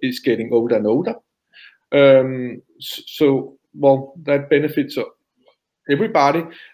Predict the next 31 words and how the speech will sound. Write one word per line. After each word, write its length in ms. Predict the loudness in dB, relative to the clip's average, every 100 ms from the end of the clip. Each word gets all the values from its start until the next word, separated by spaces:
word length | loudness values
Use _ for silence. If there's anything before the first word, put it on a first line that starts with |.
| _
How, 240 | 0 0
how 420 | 2 0 0 -2 -8
are 160 | -2 0
your 220 | 0 -2
price 460 | -4 -6 -2 -2 -4 -16 -4
product 560 | -2 0 -2 -4 -10 -20 _ _ -20 -20 _ -10
in 120 | -6
relation 600 | -4 0 0 -2 -10 -12 -8
to, 300 | -6 -6 -10 _ _ _ _ _
to 240 | -6 -4
the, 640 | 0 0 2 0 -2 -8 -20 -16
to 140 | -10 -8
the, 220 | -8 -8 -12 -4
yeah, 180 | -2 -2 -6
to 80 | -6
the 100 | 0
way 200 | 2 2
we 100 | 0
treat 340 | -2 -6 -2
patients 380 | 0 0 -2 -6
today? 400 | -4 0 2 0
It 140 | -2 0
looks 200 | 0 -2
for 160 | -2
me 260 | 2 2 2
like, 360 | 2 0 0
uh, 160 | -2 -4
it's 340 | -4 -8 -6 -4
a 20 |
lot 220 | -2 -2
cheaper, 380 | -4 -6 -4 -6